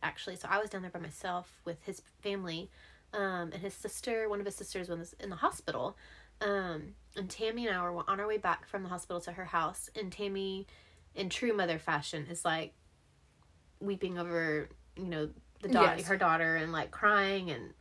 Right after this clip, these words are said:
Speaker 1: we're just talking about, like, "Lord, we hope she gets better." And,
Speaker 2: Mm-hmm.
Speaker 1: like, "Oh, man," you know, just all of the things.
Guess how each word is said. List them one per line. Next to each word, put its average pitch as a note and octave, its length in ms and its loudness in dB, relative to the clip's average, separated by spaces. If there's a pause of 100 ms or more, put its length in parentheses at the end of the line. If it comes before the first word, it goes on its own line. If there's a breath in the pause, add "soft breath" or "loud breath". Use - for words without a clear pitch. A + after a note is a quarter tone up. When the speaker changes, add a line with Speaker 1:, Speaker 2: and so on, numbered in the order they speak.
Speaker 1:
we're G3+ 120 -4
just F3 200 -8
talking F3 260 -4
about, D3 240 0
like, - 200 -6 (580)
"Lord, A3+ 420 6
we F#3 100 -4
hope F3+ 200 -4
she - 120 -8
gets - 200 -8
better." G3 240 2
And, F#3 400 2
Speaker 2:
Mm-hmm. F3 280 -2
Speaker 1:
like, G#3 80 -2
"Oh, G3+ 40 0
man," E3+ 440 -4 (160)
you G3+ 120 0
know, E3 120 -2
just - 180 -6
all G3+ 120 0
of F3+ 100 -4
the E3+ 80 -16
things. - 300 -14